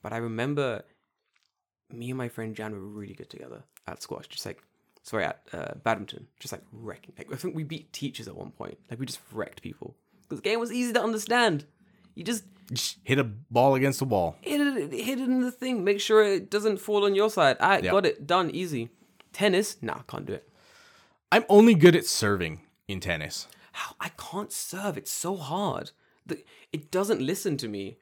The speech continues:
Speaker 2: Mm.
Speaker 1: I can't
Speaker 2: It looks
Speaker 1: do
Speaker 2: so easy in games, right? You just throw it and you hit the, you hit the ball, and there you go.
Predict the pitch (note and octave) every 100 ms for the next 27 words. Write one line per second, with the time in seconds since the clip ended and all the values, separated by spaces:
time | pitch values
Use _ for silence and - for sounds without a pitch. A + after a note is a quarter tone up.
0 | - G2 F2 - - D3 C3 G#3 A#3+ C4+
1 | A3+ G#3+ F3+ F3+ D3+ D3 F#2 E2+ F2 E2
2 | G2 - F#2+ G#2+ G2+ G#2 G#2 G2+ - -
3 | G2 G2+ A#2 A#2 E2+ E2+ F2 F#2 G2